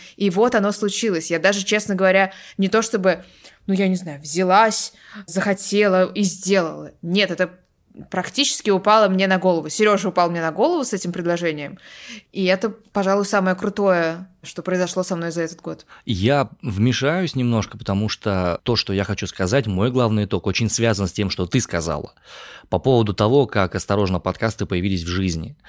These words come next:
Speaker 2: У меня был интенсив на Алтае. Интенсив психотерапевтический. Десять дней самых разнообразных телесных практик, десять дней медитации, десять дней холотропного дыхания, десять дней всякого разного крутого экшона и движения.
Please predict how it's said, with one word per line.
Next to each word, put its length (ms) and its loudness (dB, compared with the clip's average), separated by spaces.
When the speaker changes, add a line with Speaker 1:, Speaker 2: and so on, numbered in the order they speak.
Speaker 2:
У 60 0
меня 320 2
был 340 2
интенсив 880 -2
на 400 0
Алтае. 640 -2
Интенсив 540 -2
психотерапевтический. 1120 -6
Десять 480 0
дней 340 0
самых 340 -2
разнообразных 600 -2
телесных 420 -4
практик, 480 -2
десять 420 -2
дней 220 2
медитации, 640 -2
десять 300 -2
дней 100 -2
холотропного 600 -4
дыхания, 460 -2
десять 340 -4
дней 140 0
всякого 360 -4
разного 340 0
крутого 440 -2
экшона 420 -2
и 40 -2
движения. 500 -2